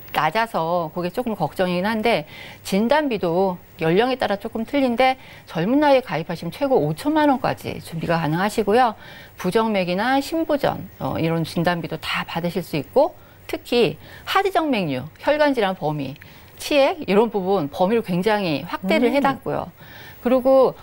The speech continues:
Speaker 1: 보험료를 저렴하게 가져가실 수 있게 십 년, 이십 년, 삼십 년 이렇게 갱신 기간도 다양하게, 네, 선택을 할 수 있어요. 근데 이 상품은 A사는 십오 대 장애,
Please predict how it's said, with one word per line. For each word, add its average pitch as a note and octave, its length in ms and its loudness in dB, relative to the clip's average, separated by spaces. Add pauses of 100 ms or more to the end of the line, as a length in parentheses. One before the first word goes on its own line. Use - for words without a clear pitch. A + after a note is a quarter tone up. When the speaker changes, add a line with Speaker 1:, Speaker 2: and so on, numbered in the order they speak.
(120)
Speaker 1:
보험료를 C4+ 500 4
저렴하게 B3+ 540 2
가져가실 G#3+ 500 -2
수 - 100 -10
있게 F#3 420 -2 (220)
십 - 160 -8
년, E4 420 2 (140)
이십 F#3 240 -2
년, B3 340 2
삼십 D#4 380 0
년 F3 160 2
이렇게 C#3+ 240 0
갱신 F3+ 440 2
기간도 F3+ 340 0
다양하게, D3+ 720 -4 (100)
네, C#3+ 160 -8
선택을 C4+ 400 0
할 G#3+ 140 2
수 - 180 -12
있어요. - 300 -6 (380)
근데 - 160 0
이 G3 100 2
상품은 C4+ 640 2
A사는 G#3 640 0 (400)
십오 F#4+ 320 2
대 E4+ 120 2
장애, A#3 520 -2